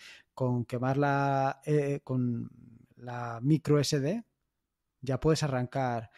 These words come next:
tu ordenador en, o sea, tu ordenador, la Raspberry, sin problema.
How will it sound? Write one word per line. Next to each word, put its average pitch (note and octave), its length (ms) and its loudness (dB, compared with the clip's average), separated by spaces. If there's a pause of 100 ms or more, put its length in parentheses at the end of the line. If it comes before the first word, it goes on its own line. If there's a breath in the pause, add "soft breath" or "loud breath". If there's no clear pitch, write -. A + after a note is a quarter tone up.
(280 loud breath)
tu D3+ 100 4
ordenador C3 600 2
en, C3 540 0
o C#3 100 -4
sea, C3+ 160 -4
tu B2 120 -4
ordenador, A2+ 460 -6
la B2 140 -4
Raspberry, D3+ 560 0 (800 loud breath)
sin D#3 200 2
problema. C3 560 0